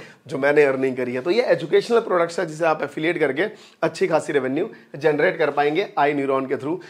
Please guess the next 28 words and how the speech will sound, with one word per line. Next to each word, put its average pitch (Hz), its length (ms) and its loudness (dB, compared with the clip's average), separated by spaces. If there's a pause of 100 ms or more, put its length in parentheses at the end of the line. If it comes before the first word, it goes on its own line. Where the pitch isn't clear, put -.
(140)
तो 175 60 -4
इसका 165 240 0
भी 151 100 0
लिंक 147 180 -2
जो 139 80 -2
है 139 120 0
मैं 143 140 0
डिस्क्रिप्शन 165 380 -8
में 143 100 -2
दे 135 80 0
दूंगा 135 220 -4
और 135 180 0
ये 127 100 -10
सीधा 185 260 -2
मैं 190 80 0
लिंक 156 160 0
दे 165 60 2
दूंगा 160 160 4
एफिलिएट 139 280 -2
का, 147 160 -4 (260)
आप 147 120 -2
वहाँ 139 160 -6
से 151 140 -10
भी 156 100 -8
क्रिएट 131 320 -6
कर 123 80 -8
सकते 117 280 -12
हैं। 113 160 -10